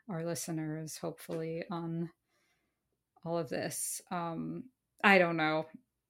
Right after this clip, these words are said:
It's just a bad spot for humanity to have arrived at, but, you know, maybe,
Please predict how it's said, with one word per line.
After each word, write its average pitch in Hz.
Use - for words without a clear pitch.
It's 214
just 175
a 170
bad 160
spot -
for 160
humanity 160
to -
have 160
arrived 156
at, 156
but, -
you 175
know, 156
maybe, 156